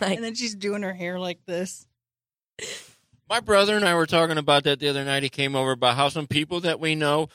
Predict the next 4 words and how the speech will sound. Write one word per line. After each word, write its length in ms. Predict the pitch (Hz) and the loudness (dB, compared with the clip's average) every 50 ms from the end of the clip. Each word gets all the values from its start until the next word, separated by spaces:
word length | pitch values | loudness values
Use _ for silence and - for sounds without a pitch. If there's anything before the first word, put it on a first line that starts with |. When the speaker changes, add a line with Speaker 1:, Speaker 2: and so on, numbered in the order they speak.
| _ _ _ | _ _ _
Speaker 3:
will 160 | 127 127 123 | -2 -2 -2
put 360 | - - - 165 165 170 - - _ _ _ _ _ _ _ _ _ _ _ _ _ | 0 0 2 2 2 2 0 -2 _ _ _ _ _ _ _ _ _ _ _ _ _
words 480 | 120 120 135 147 156 165 175 170 - | -4 2 4 4 4 4 2 -2 -6
together 680 | - 175 165 143 143 147 147 147 151 151 156 156 156 | -8 -8 -6 0 2 2 4 4 2 0 -2 -4 -6